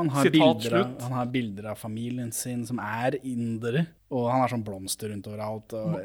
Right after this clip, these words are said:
Speaker 2: var det, var det
Speaker 1: Men
Speaker 2: hippere på brownface i Danmark i nitten åttién?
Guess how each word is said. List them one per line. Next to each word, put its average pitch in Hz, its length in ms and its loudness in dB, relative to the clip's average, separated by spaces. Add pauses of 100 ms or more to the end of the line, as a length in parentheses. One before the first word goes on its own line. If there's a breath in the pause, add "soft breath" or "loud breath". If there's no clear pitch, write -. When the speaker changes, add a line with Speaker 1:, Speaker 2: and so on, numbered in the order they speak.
Speaker 2:
var 180 160 4
det, 214 160 4
var 180 140 6
det 185 60 0 (200)
Speaker 1:
Men 151 140 4
Speaker 2:
hippere 156 180 2
på 202 140 -4
brownface 160 680 0
i 190 80 -4
Danmark 165 600 -2
i 180 200 -4
nitten 180 360 -4
åttién? 220 400 2